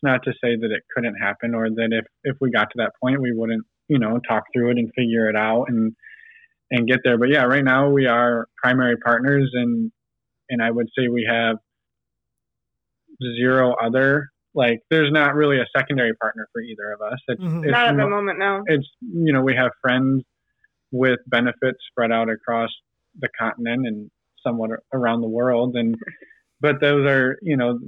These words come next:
Speaker 1: they are typically all in other relationships, usually, you know, partners with each other. And, and that's sort of what it looks like today, even though we kind of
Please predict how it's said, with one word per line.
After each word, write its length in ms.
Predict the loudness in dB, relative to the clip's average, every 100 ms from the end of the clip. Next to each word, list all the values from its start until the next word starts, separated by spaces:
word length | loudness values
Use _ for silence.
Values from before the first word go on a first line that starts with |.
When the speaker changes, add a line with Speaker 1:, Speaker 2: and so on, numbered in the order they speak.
| -2
Speaker 1:
they 200 | 0 2
are 180 | 0 0 -2
typically 440 | 0 -2 -2 -2
all 340 | 0 0 0 0
in 200 | -2 -2 -2
other 320 | 0 2 2 2
relationships, 840 | 2 2 0 -2 -2 -2 -4 -6 -8
usually, 640 | -2 -2 0 -2 -2 -4 -8 _ -20
you 80 | -20
know, 120 | -20 -8
partners 260 | -6 -6 -8
with 100 | -10 -12
each 120 | -12 -6
other. 300 | -4 -4 -4
And, 160 | -4 -6 _ _ _ _ _ _ _ -8
and 400 | -4 -2 -2 -4 -8 _ _ _ _ _ -10
that's 240 | -2 -2 -4 -16 _ _ -4
sort 120 | 0 0
of 100 | 0
what 120 | -2
it 100 | -2
looks 220 | -4 -8 -6
like 160 | -6 -6 -10
today, 460 | -8 -6 -6 -10 -14 -6
even 300 | -4 -2 -2
though 180 | 0 -2
we 200 | -2 -4
kind 180 | -4 -4
of 80 | -4